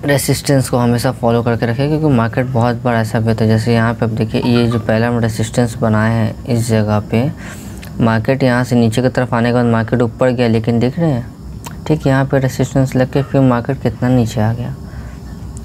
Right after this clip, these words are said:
तो अपने को क्या करना है, resistance level पर profit booking कर लेना है, फिफ्टी परसेंट यहाँ पे, सेवेंटी फ़ाइव परसेंट, मतलब फिफ्टी यहाँ पे कर लिए तो ट्वेंटी फ़ाइव, फिफ्टी बचा और बचा आपके पास तो ट्वेंटी फ़ाइव यहाँ कर लीजिए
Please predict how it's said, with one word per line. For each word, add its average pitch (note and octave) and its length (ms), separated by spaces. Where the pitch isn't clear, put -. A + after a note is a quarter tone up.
तो B2 460
अपने C3+ 400
को C#3+ 160
क्या C#3 180
करना C3+ 280
है, C#3 120
resistance B2+ 640
level C3 280
पर C3+ 120
profit B2 380
booking A#2+ 360
कर A2 100
लेना G#2+ 280
है, B2 140
फिफ्टी C3+ 340
परसेंट C#3 680
यहाँ A#2+ 240
पे, A#2 140
सेवेंटी A#2 380
फ़ाइव A#2 220
परसेंट, B2 320
मतलब B2+ 140
फिफ्टी B2+ 320
यहाँ C3 200
पे C3 120
कर C3 120
लिए B2+ 120
तो B2+ 120
ट्वेंटी A#2+ 280
फ़ाइव, A#2+ 260
फिफ्टी C3 360
बचा C3 240
और C3 180
बचा C3 240
आपके B2 180
पास B2 200
तो B2+ 60
ट्वेंटी A#2 280
फ़ाइव A#2+ 220
यहाँ D3 200
कर D#3+ 100
लीजिए D#3 320